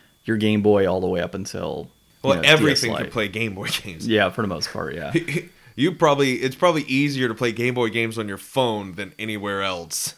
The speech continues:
Speaker 1: Yeah, it's true. You could buy that slot that pops into the phone. I forgot about that. Uh, you know, but at the end of the day, too, with this whole patent situation, and maybe one of the reasons, and by the way, this was, um, Tyler Fisher at, uh, comic book dot com,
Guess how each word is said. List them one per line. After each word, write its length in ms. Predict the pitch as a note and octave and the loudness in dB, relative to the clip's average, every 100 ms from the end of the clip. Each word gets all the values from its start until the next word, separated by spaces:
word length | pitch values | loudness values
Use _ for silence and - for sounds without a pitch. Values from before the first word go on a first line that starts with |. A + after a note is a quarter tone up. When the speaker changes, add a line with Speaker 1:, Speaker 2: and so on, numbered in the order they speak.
| - | -2
Speaker 1:
Yeah, 240 | B2+ C3 | 8 8
it's 100 | B2+ | 8
true. 160 | - A2+ | 4 2
You 80 | G#2+ | 4
could 140 | A#2+ | 4
buy 160 | G#2+ A2 | 2 2
that 180 | G#2+ F2+ | 2 0
slot 460 | - A2 G2 F2+ | 0 4 4 2
that 300 | - - - | -2 -12 -4
pops 260 | - F2 A2 | -2 0 0
into 140 | G#2 | 0
the 80 | G2 | -2
phone. 400 | G2 G2+ G2+ G2+ | 0 0 0 -2
I 60 | A#2 | -6
forgot 240 | G#2+ A2 | -2 0
about 160 | G#2 F#2 | 2 2
that. 220 | G2+ F2 - - - - - | 0 -2 -10 -20 -20 -20 -4
Uh, 400 | - B2+ B2+ B2 A2+ | 4 8 8 8 4
you 140 | C#3+ | 2
know, 120 | D3 B2+ | 2 2
but 320 | D3+ C#3+ - - | 0 0 -2 0
at 160 | C#3 | 0
the 120 | D3+ | 0
end 80 | E3 | -2
of 60 | D3 | 0
the 40 | |
day, 220 | G#2+ G#2+ G#2+ | 2 4 4
too, 260 | - A2 | 2 2
with 140 | G#2 G2+ | 2 2
this 160 | G#2+ | -2
whole 140 | A2 F2+ | -2 -4
patent 360 | G#2+ G2+ G#2 | -2 -2 -2
situation, 640 | G#2+ G2 G2 G2 G2+ G2+ D#2 | -4 -4 -2 -2 -2 -4 -2
and 120 | A#2 | 0
maybe 280 | A#2+ B2+ C3 | 0 0 0
one 180 | A#2 A#2 | 0 0
of 60 | |
the 80 | A2+ | 0
reasons, 400 | G#2 A2+ A2 G#2 | 0 0 0 -2
and 100 | A2 | 0
by 80 | B2+ | 4
the 80 | A2 | 6
way, 60 | |
this 180 | G#2+ A2 | 4 2
was, 180 | A2 G2+ | -2 -2
um, 340 | F#2+ E2 C#2+ - _ _ _ - - - | -2 -4 -6 -14 _ _ _ -20 -20 -12
Tyler 340 | - A#2+ A2 | -2 2 2
Fisher 400 | G2 A#2 - G#2+ | 0 -4 0 0
at, 140 | G2+ A#2+ | 0 -2
uh, 120 | C2+ | -4
comic 340 | - A#2 G#2+ - | -4 -4 -4 -6
book 160 | G#2+ | -8
dot 180 | - - | -6 -8
com, 340 | - G#2 G#2 | -4 -2 -2